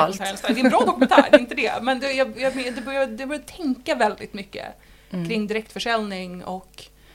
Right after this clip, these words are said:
Speaker 2: hur starka känslor det är. Och så i ungefär samma sammanhang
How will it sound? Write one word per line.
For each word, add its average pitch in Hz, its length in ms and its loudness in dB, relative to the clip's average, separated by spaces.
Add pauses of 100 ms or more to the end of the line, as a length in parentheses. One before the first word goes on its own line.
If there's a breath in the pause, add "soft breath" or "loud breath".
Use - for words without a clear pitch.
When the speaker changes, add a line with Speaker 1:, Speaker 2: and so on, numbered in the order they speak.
(140 loud breath)
Speaker 2:
hur 214 100 -2
starka 202 380 2
känslor 220 480 -4
det - 80 -2
är. - 320 -2 (840)
Och 214 140 0
så 254 60 -4
i 254 40 0
ungefär 254 280 -2
samma 202 440 -4
sammanhang 202 1080 -4